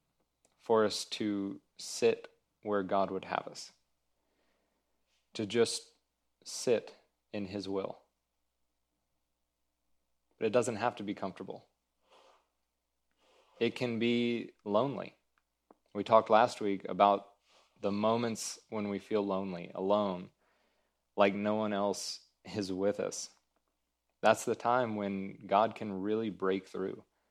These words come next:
And that's the time when you can hear from him the best, 'cause there's no other noise.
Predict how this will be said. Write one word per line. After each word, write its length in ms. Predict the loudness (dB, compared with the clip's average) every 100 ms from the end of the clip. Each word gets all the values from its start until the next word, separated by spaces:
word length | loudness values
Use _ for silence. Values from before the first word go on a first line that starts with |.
| _ _ _ _ _ _ _ 0
And 100 | 4
that's 200 | 4 2
the 100 | -4
time 280 | -2 -2 -2
when 160 | -4
you 100 | -4
can 220 | -4 -8
hear 300 | -8 -8 -10
from 300 | -8 -6 -6
him 180 | -6 -8
the 80 | -6
best, 440 | -4 -6 -8 -18 -20 _ _ _
'cause 160 | -10 -6
there's 200 | -6 -4
no 160 | -2
other 180 | 0 -2
noise. 520 | -4 -6 -8 -10 -18